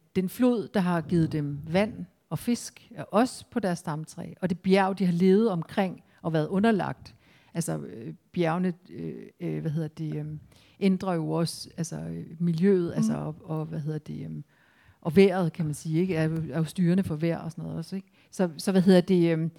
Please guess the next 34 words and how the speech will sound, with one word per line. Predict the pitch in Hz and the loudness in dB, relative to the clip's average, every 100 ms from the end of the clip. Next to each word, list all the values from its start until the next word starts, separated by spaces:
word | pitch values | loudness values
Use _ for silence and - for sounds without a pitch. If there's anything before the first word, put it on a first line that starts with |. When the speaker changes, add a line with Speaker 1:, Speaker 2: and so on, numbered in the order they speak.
| - 190 | -10 -2
Speaker 1:
er | |
også | 196 196 - | 4 4 4
på | 190 | 0
deres | 139 | 0
stamtræ. | - 127 139 156 | -4 -8 -4 -4
Så, | 165 185 - - - - _ _ | 0 -2 -4 -20 -20 -20 _ _
og | 190 185 - | -2 0 2
alting | 220 233 - 254 208 190 | 0 0 0 0 2 2
har | 196 | 2
jo | 185 | 4
været | 165 165 | 2 2
med | 180 | 2
til | - | -2
at | 185 | -6
skabe | - 185 170 185 233 | -4 0 0 0 0
dem | - 170 165 160 - _ _ - - - | 2 2 0 -8 -20 _ _ -20 -18 -16
som | - - 160 151 - | -10 -4 -4 -4 -12
slægt. | - - 185 180 - - _ | -6 2 2 0 -16 -18 _
Speaker 2:
Mm. | - 175 _ - | -14 -14 _ -4
Speaker 1:
Ikke | 220 220 - | -4 -4 -2
kun | 226 226 208 _ _ _ - | 4 4 2 _ _ _ -2
menneskene, | 196 185 202 - 175 151 | 2 4 2 -2 -6 -4
men | 160 | -2
også | 160 175 190 233 | 2 2 2 0
det, | 190 180 | -2 -2
de | 170 160 | 0 -4
har | - | 2
indtaget, | 202 254 - 180 147 156 - _ _ _ - | 2 2 0 -4 -4 -10 -14 _ _ _ -4
og | 175 | 0
det, | 165 | 2
de | 165 | 2
har | 165 | 2
været | 156 156 180 | 0 -2 -2
omkring, | 170 - 185 180 - | -4 -4 -4 -4 -10